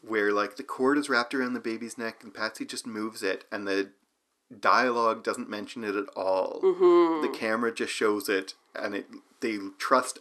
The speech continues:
Speaker 1: us to figure out that if Patsy wasn't there, it would have been a big deal, but because Patsy is there, it's a very small deal.
Speaker 2: Mm-hmm. Exactly.
Speaker 1: I thought that was,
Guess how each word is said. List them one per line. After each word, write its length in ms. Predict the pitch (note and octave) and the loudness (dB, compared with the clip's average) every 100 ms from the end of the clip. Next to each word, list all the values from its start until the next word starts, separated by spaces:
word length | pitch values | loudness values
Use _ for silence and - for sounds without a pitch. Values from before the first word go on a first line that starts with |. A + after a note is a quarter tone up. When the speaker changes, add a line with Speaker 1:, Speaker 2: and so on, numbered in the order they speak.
| - | 0
Speaker 1:
us 260 | G#2 - | 0 0
to 120 | - | -10
figure 320 | G#2 B2 G#2 F#2+ | -6 -4 0 2
out 300 | G2+ G2 - | 2 -2 -4
that 100 | G2 | -4
if 160 | F#2+ | -4
Patsy 340 | G#2+ F#2+ - G#2+ | -2 -2 -4 -6
wasn't 380 | G2+ G2 A2+ | -4 -4 -6
there, 220 | A2 G#2+ G#2+ | -2 -2 0
it 100 | - | -4
would 80 | |
have 140 | G2+ G2 | -8 -8
been 160 | G2+ | -10
a 60 | F#2+ | -8
big 280 | G2 F#2+ - | -6 -8 -6
deal, 260 | G#2 G2 | -4 -4
but 200 | F#2+ G#2+ | -2 -6
because 260 | G2+ A2 G2 | -6 -6 -8
Patsy 360 | - G2 - G#2 | -6 -8 -8 -6
is 280 | B2 C3 | -2 -2
there, 240 | - F#2 F#2 | -4 -6 -6
it's 140 | - | -8
a 40 | F#2+ | -8
very 220 | G2 F#2+ | -6 -6
small 340 | - G#2+ G#2+ | -6 -4 -4
deal. 260 | G2 - - | -6 -8 2
Speaker 2:
Mm-hmm. 840 | F#3 F3 E3+ E3 D3+ C#3 - - | 6 8 8 8 4 -6 -12 -10
Exactly. 540 | F3 - - - - F2+ | -8 -4 -4 -4 -10 -8
Speaker 1:
I 60 | |
thought 240 | F2+ G2 F#2 | 0 2 4
that 100 | F#2+ | 4
was, 160 | F#2+ | 4